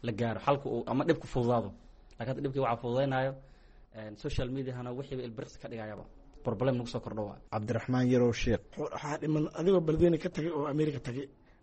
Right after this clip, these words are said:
Speaker 3: qofaa garanaysa aqoon u leedahay ayaa wax ka mid ah gobolka, gobolka Hiiraan degmo ka mid ah ku dhimanayo. Just now, daqiiqad markuu dhinto, laba, toban daqiiqo gudaheed waxaa ku ogaanaysaa qofkii oo dhintay. Telefoon, telefoon laguma soo kala garaynin,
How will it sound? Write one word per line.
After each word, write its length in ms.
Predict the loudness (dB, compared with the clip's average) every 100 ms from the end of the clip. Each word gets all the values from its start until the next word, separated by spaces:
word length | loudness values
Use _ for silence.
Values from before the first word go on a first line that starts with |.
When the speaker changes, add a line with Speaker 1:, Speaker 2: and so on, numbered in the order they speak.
| -16
Speaker 3:
qofaa 220 | -6 -2
garanaysa 440 | 2 2 2 2 0
aqoon 260 | 0 -2
u 40 | 0
leedahay 340 | 0 0 -2
ayaa 220 | -4 -4 -6
wax 100 | -6
ka 80 | -4
mid 140 | -4
ah 40 |
gobolka, 300 | 0 0 -2 -8 -14 -8
gobolka 280 | -4 -4 -4
Hiiraan 240 | -4 0
degmo 160 | 0 -2
ka 80 | -4
mid 120 | -4
ah 40 |
ku 100 | -6
dhimanayo. 360 | -2 -2 -2 -6 -14 -20 -20 -20 -20 -20 -20 -4
Just 240 | -2 0
now, 240 | 4 4 4
daqiiqad 380 | 0 0 2
markuu 200 | 2 2
dhinto, 200 | 0 0 -2 -2
laba, 160 | -6 -6 -12 -18 -12
toban 200 | 0 2
daqiiqo 220 | 2 2
gudaheed 280 | 4 6 6
waxaa 100 | 2
ku 80 | 0
ogaanaysaa 340 | 2 2 2 -2
qofkii 180 | -4 -6
oo 40 |
dhintay. 260 | -6 -8 -10 -10 -20 -20 -20 -14
Telefoon, 440 | -2 0 0 0 -2 -4 -14 -20 -20 -20 -8
telefoon 380 | 0 2 2 0
laguma 200 | 2 0
soo 120 | 0
kala 160 | 0 2
garaynin, 340 | 4 4 2